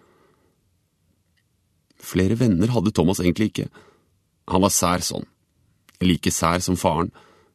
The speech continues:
Han hadde heller ikke overflod av venner. «Å være forfatter har sin pris», pleide han å si når han hver fredag tok seg noen gin og tonic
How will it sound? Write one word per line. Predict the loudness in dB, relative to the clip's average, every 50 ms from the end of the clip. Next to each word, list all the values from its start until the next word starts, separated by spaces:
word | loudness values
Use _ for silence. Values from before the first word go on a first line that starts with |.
| _ _ _ _ _ _ _ -8 -2
Han | 2 4 4 4
hadde | 4 4 4
heller | 2 2 2 2 2
ikke | 2 2 2
overflod | 4 4 2 2 0 0 0 0 2 4 4 2
av | 2
venner. | 2 0 0 -2 -4 -6 -10 -14 _ _ _ _ _ _ _ _ _ _ _ _ _ _ _ _ _ _ _ _ _ _ _ -20 -20 -20 _ _ _ _ _
«Å | -2 2 4
være | 4 4 2 2
forfatter | 0 -2 -2 0 0 0 0 _ _ 0 0 0 2
har | 0 0 2 2
sin | 2 0 0 0
pris», | 0 2 4 4 4 4 2 -2 -8 -12 -14 -16 -20 -20 -20 -8
pleide | -4 -2 -2 0 0
han | 0 0 0
å |
si | 0 0 2 2 4
når | 4 4 4 2
han | 2 2 2
hver | 2 2 2 0 0 -2
fredag | -2 0 0 2 2 2 0 -2 -2 -2
tok | -6 -4
seg | -2 0
noen | 2 2 2 2 2
gin | 2 2 2 2 2
og | 2 0
tonic | 0 2 0 0 -2 -6